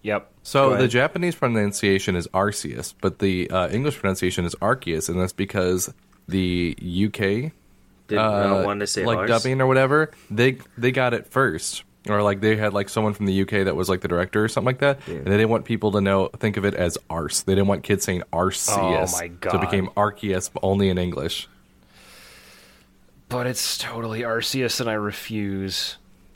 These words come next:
Speaker 1: I
Speaker 2: I
Speaker 1: refuse
Speaker 2: mean, it's
Speaker 1: to call
Speaker 2: both,
Speaker 1: it Arc.
Speaker 2: technically, so.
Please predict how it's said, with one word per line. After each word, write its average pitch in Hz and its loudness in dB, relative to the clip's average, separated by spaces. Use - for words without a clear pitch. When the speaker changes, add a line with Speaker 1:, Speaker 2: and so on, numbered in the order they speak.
Speaker 1:
I 131 -4
Speaker 2:
I 120 0
Speaker 1:
refuse 113 2
Speaker 2:
mean, 123 6
it's 113 0
Speaker 1:
to - -8
call 104 4
Speaker 2:
both, 95 -2
Speaker 1:
it - -8
Arc. 87 -6
Speaker 2:
technically, 92 -2
so. 82 -4